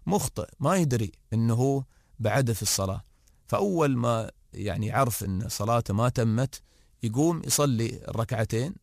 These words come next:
اللي عليه، مثل ما بنعرف في سجود السهو، ومثل ما استوى للنبي صلى الله عليه وسلم، ويسجد للسهو. لكن هالكلام اللي استوى في وسط الصلاة، هذا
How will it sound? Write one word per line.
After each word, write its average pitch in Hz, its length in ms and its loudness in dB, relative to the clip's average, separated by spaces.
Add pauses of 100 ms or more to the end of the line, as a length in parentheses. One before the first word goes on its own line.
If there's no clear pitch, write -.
(140)
اللي 101 180 -2
عليه، 104 260 0
مثل 170 200 -2
ما 107 360 -2 (200)
بنعرف 104 600 -2
في 95 100 -2
سجود 101 340 -2
السهو، 123 440 -2 (380)
ومثل 220 300 -4
ما 214 60 -4
استوى 180 340 2
للنبي 117 340 2
صلى 95 160 -2
الله 95 140 0
عليه 107 100 -2
وسلم، 139 180 -4 (540)
ويسجد 135 500 0
للسهو. 98 460 0 (260)
لكن 123 220 2
هالكلام 151 500 2
اللي 110 500 -2
استوى 123 380 0
في 110 100 -4
وسط 131 340 0
الصلاة، 110 460 0 (280)
هذا 123 380 0